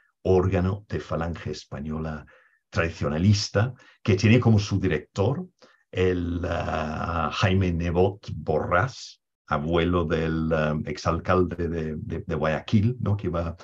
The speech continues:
que va a coordinar ahí como la, la, la colonia, sobre todo catalana, de comerciantes en Guayaquil, y, em, y algunos como también como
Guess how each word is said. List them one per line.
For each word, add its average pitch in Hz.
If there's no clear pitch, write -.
que -
va 85
a 87
coordinar 82
ahí 80
como 82
la, 71
la, 76
la 87
colonia, 82
sobre 76
todo 92
catalana, 92
de 78
comerciantes 78
en -
Guayaquil, 78
y, 82
em, 78
y 87
algunos 76
como -
también 76
como 69